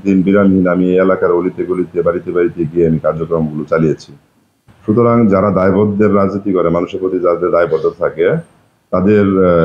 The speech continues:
আহ, তারা কখনো মানুষকে মিথ্যা বলে দিতে পারে না। আমি কাজ করতে এসেছি, সেটা আমি কাজের মাধ্যমেই প্রমাণ করবো ইনশাল্লাহ। আমার নির্বাচনী ইশতেহারে আমি, আহ, ঘোষণা দিয়েছিলাম, আমার, এটা আমার প্রথম,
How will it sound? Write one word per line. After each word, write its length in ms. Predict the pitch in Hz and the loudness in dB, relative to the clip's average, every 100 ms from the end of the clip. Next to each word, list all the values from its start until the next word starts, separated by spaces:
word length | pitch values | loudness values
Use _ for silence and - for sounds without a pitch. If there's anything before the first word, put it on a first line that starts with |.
| 78 73 - - | 2 0 -4 -6
আহ, 480 | 90 80 78 76 78 - | -4 -2 0 0 -2 -2
তারা 200 | 87 95 | -2 0
কখনো 420 | 101 104 98 95 | -2 -2 0 2
মানুষকে 400 | 95 92 92 92 | 2 0 0 0
মিথ্যা 300 | 92 98 90 | 0 0 0
বলে 160 | 87 87 | 0 2
দিতে 200 | 85 85 | 0 0
পারে 220 | 78 65 | 0 0
না। 140 | 60 - _ _ _ _ _ | -4 -12 _ _ _ _ _
আমি 240 | 78 95 104 | -2 0 0
কাজ 260 | 98 104 - | -2 -4 -4
করতে 200 | 101 101 | -2 0
এসেছি, 460 | 95 101 - 156 | 0 -2 0 -2
সেটা 240 | 170 98 95 | 0 0 2
আমি 140 | 92 | 0
কাজের 320 | 87 90 98 | 0 0 0
মাধ্যমেই 420 | 95 82 87 87 | 0 0 0 0
প্রমাণ 300 | 90 87 82 | 0 0 0
করবো 240 | - 71 69 | 0 -2 0
ইনশাল্লাহ। 460 | 71 - 60 53 - - | -2 -4 -12 -12 -10 -4
আমার 220 | 98 98 | 0 2
নির্বাচনী 480 | 101 101 107 107 104 | 2 2 0 0 0
ইশতেহারে 540 | 101 107 104 104 139 | 0 0 2 2 2
আমি, 440 | 95 90 90 87 | 2 2 2 0
আহ, 1500 | 85 - _ _ _ _ - 85 82 80 80 78 78 76 62 | -2 -6 _ _ _ _ -4 0 2 2 2 0 0 -2 -2
ঘোষণা 300 | 82 80 92 | -2 0 0
দিয়েছিলাম, 480 | 85 90 - 95 92 | 2 0 0 2 2
আমার, 220 | 85 87 | 2 0
এটা 160 | 90 87 | 0 0
আমার 140 | 90 | 0
প্রথম, 460 | 90 95 92 90 92 | 0 -2 0 2 0